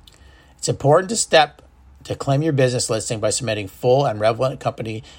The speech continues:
information to chosen sites, Google Maps, Apple Maps, Facebook, local pages, et cetera. Um,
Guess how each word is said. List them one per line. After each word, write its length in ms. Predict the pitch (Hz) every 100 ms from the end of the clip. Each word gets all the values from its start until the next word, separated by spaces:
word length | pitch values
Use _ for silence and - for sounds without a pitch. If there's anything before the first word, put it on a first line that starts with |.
| -
information 540 | - 113 110 110 - 98
to 40 |
chosen 300 | - 101 98
sites, 340 | - 104 95 - 123
Google 220 | 113 104
Maps, 340 | 110 113 113
Apple 240 | 113 101 101
Maps, 400 | 104 101 - -
Facebook, 380 | 98 92 - -
local 240 | 92 -
pages, 320 | - 92 -
et 80 | -
cetera. 460 | - 95 - - - - - - - -
Um, 220 | 110 110